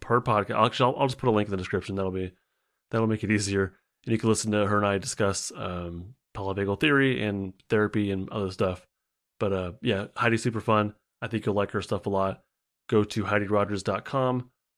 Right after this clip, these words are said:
or, and or find her on Instagram, Heidi Rogers underscore. I believe she also has a Facebook group. Uh, but she has a bunch of resources on her website, free, also webinar, webinars,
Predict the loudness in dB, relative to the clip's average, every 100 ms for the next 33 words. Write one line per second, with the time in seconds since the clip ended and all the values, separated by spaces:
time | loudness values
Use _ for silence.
0 | _ _ 4 6 8 6 -2 _ -2 0
1 | 0 -2 -6 -10 _ _ _ 0 2 2
2 | 2 0 0 -2 -4 -2 -2 -2 -2 -2
3 | 0 -2 -2 -4 -6 -8 -4 -4 -4 -4
4 | -4 -4 0 0 2 0 0 -4 0 0
5 | 0 -2 0 0 0 -2 _ _ _ _
6 | _ _ -10 -6 -2 0 4 4 4 0
7 | -8 -6 0 2 4 2 2 2 2 4
8 | 2 2 2 4 2 2 0 0 -2 -4
9 | 2 4 4 2 -6 _ _ _ _ 2
10 | 2 2 4 4 4 4 4 2 0 -10
11 | _ -6 -2 2 2 2 0